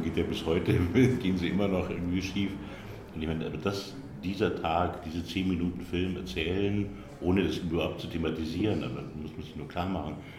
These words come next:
warum die Kommunisten und die S P D sich nicht gegen Hitler verbündet haben, weil ein S-P-D-geführtes Polizeipräsidium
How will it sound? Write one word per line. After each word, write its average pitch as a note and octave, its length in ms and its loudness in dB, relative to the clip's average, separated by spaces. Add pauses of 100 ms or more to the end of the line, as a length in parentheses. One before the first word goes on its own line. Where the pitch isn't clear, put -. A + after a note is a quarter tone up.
(200)
warum D#2 280 -2
die F#2 80 0
Kommunisten E2 760 -2
und - 160 -4
die - 100 -4
S - 100 -6
P - 140 -6
D F2 480 0 (280)
sich E2 180 -10
nicht E2 180 0
gegen F2 180 0
Hitler A2+ 240 2
verbündet D2+ 440 0
haben, C#2 320 -2
weil F2 340 0 (400)
ein D2 160 -8
S-P-D-geführtes E2+ 880 -2
Polizeipräsidium F2 1400 0